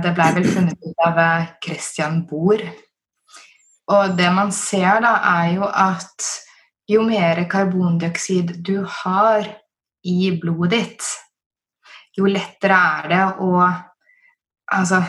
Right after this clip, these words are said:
du, når du puster, så puster du ut karbondioksid, men inn oksygen. Men du skal altså ha en sånn god diffusjon mellom disse, og en god utveksling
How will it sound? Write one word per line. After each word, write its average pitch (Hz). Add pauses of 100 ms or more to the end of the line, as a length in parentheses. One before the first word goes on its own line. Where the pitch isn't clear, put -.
(160)
du, 185 (640)
når 196
du 208
puster, 214
så 208
puster 190
du 180 (540)
ut 226
karbondioksid, 202
men 185
inn 185 (100)
oksygen. 175 (320)
Men 185
du 196
skal 214
altså 220
ha 196
en 214
sånn 196 (240)
god 190
diffusjon 202
mellom 185
disse, 214
og 208 (380)
en 208
god 202
utveksling 185